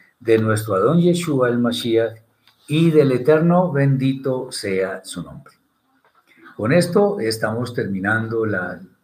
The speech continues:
las entregas de las cartas de Kefa. Me,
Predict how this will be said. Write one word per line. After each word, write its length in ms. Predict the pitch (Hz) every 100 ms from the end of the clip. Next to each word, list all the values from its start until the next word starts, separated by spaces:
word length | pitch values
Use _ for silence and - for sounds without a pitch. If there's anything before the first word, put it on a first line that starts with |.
| _
las 200 | 95 92
entregas 440 | 98 87 92 101 104
de 80 | 90
las 640 | 82 - - - - - _ _ _ _ _ _ _
cartas 480 | 113 110 107 120 117
de 120 | 110
Kefa. 520 | 120 110 98 98 - - _ _ _ - - _ _ _ _
Me, 540 | 101 95 95 95 98